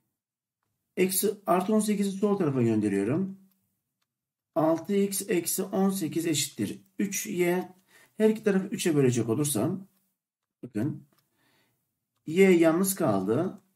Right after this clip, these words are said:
O halde y eşittir diyorum. Altı x bölü üç eksi on sekiz bölü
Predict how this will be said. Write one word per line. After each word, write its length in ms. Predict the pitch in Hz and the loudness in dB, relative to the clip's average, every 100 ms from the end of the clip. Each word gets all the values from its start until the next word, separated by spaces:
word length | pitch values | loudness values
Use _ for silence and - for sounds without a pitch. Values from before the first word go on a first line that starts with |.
| - | -6
O 120 | 180 | -2
halde 160 | 160 117 | 0 0
y 420 | 113 160 196 196 | 0 2 0 0
eşittir 500 | 190 196 190 185 185 | -2 -2 -2 0 0
diyorum. 560 | 185 185 190 190 - - - _ _ _ _ _ _ _ | 2 2 2 0 -4 -16 -20 _ _ _ _ _ _ _
Altı 340 | 147 170 185 | 0 0 0
x 260 | 214 214 - | -2 -2 2
bölü 160 | 190 190 | 4 4
üç 680 | 190 143 127 139 - - _ _ _ _ _ _ _ _ _ _ _ _ _ _ _ _ _ _ _ _ _ _ _ _ _ _ _ _ - | 0 2 2 0 -6 -10 _ _ _ _ _ _ _ _ _ _ _ _ _ _ _ _ _ _ _ _ _ _ _ _ _ _ _ _ -2
eksi 320 | 185 - 180 | -2 0 -4
on 280 | - 156 185 | -2 0 0
sekiz 460 | - 113 101 85 | 0 -4 -4 -6
bölü 260 | 95 95 | -6 -6